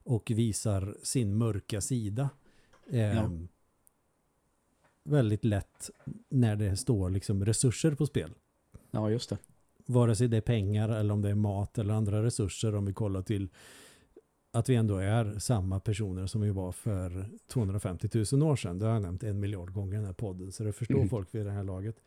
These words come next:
Speaker 2: <laughs>
Speaker 1: Eh, men att någonstans så har han ju ändå någon form av rättspatos, som till exempel, man får ju se en flashback där när han säger att, ja, men vet du vad, du får en kniv av mig.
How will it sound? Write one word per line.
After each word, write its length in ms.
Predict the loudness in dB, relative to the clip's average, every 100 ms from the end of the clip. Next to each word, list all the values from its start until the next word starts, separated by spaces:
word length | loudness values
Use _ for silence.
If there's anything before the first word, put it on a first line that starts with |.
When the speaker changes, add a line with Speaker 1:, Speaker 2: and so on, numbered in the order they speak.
| -4
Speaker 2:
<laughs> 100 | -2 0 -4 -8 -16 _ -2
Speaker 1:
Eh, 320 | 2 4 2 -2
men 420 | 2 4 6 4
att 440 | 2 0 -6 -14 -16 _ _ _ _ 0
någonstans 600 | 4 6 4 2 0 2
så 100 | 2 2 0 -10 -12 -8 -4
har 240 | 0 2 2
han 120 | 2
ju 60 | 2
ändå 160 | 0
någon 140 | -2 -2
form 240 | -2 0
av 60 | -2
rättspatos, 580 | -4 -4 -4 -2 -2
som 140 | -2 -2
till 140 | 0
exempel, 500 | -2 -2 -4 -4 -4
man 120 | -4
får 120 | -2 -2
ju 40 |
se 120 | -2
en 100 | -2
flashback 560 | 0 -2 -2 -2 -2 0
där 180 | -2 -2
när 280 | -2 -2 -4 -10 _ _ _ _ _ _ _ _ _
han 120 | -2
säger 220 | 0 0
att, 80 | 0
ja, 120 | 0
men 200 | 2 2
vet 140 | 0 0
du 60 |
vad, 160 | 0 0
du 60 | 0
får 160 | 0
en 80 | 0
kniv 320 | 2 2 2
av 80 | 2
mig. 340 | 2 2 0